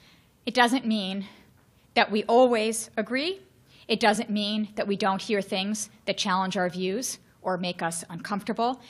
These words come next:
It doesn't mean that it's always easy to speak in these registers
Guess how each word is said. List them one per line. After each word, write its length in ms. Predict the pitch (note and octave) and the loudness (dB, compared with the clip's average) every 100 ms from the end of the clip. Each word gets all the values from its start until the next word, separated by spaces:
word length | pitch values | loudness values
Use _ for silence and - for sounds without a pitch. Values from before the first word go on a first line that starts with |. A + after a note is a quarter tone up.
| - - | -8 -4
It 100 | G#3+ | 2
doesn't 300 | A3 G#3 G#3+ | 2 2 -4
mean 380 | G3+ G3+ G#3 - | -6 -4 -6 0
that 120 | G3+ | 2
it's 120 | F#3+ | 2
always 420 | - G#3+ G#3 G3 | 2 4 4 2
easy 480 | G3 G3 F#3+ A#3 C4 - _ | 0 -4 -2 -6 -8 -14 _
to 100 | - | -10
speak 300 | G3+ - B3 | -6 -2 0
in 80 | B3+ | 0
these 180 | A#3+ A3+ | 0 2
registers 580 | A3+ A#3 A3+ B3 A3+ | 0 0 -2 -2 -2